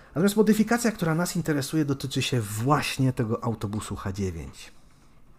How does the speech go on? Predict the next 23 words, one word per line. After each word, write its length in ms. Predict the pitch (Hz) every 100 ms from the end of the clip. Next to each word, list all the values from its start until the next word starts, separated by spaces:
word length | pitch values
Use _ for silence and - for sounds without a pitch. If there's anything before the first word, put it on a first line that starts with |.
| - - -
Tak 80 | 113
jak 120 | 113
mówiłem, 300 | 104 120 110
jeżeli 160 | 110
ktoś 180 | - 117
z 20 |
Was 140 | 107 107
podróżował 600 | 110 107 107 113 107 107 - - - - - - -
autobusami 560 | 104 104 98 117 113
w 60 | 104
Polsce 480 | 107 107 - 113 110
w 40 |
przeciągu 320 | - - 107
ostatnich 320 | 107 117 - -
kilku 220 | 110 110
dekad, 320 | 107 104 -
na 100 | 117
sto 200 | - 135
procent 520 | - 117 - 95 -
jechał 280 | 101 98 95
autobusem 480 | 98 95 101 - 92
H 100 | 92
dziewięć. 360 | 90 82 87